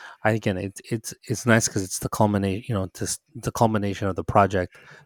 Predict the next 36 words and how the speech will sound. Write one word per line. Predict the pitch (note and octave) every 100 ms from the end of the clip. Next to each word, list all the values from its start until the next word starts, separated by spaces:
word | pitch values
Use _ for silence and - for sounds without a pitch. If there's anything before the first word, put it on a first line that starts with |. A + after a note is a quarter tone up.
| -
that | G#2
is | G2
L | F#2+ F#2
A |
F | F2+
C, | - A#2+ A2
to | - G2
see, | - - G#2 G2+ G2 G2 _ - - - _
you | A2
know, | G2
an |
academy | F#2 - G#2+ G2 F#2+
player | - G2 F#2+
now | G2 F#2+
come | - -
out | F#2 F#2
there | F#2
and |
kinda | - G2
round | F2+ F#2 F#2+ F#2+
out | F#2
the | -
roster | F#2+ F#2 F2 - G2 F2+
and, | F#2 - - - - -
and, | G#2
you | G2
know, | F#2 F#2+
again, | - F#2+
you're | F#2 F#2+
finding | - G2 G2
guys | F#2+ F#2+
overseas, | F#2+ F#2+ - C#3 B2+ A#2 G#2
you're |
finding | G2+ G2+ F#2+ F#2+
guys | G2 F#2
domestically | - A2 C3 - - - G#2+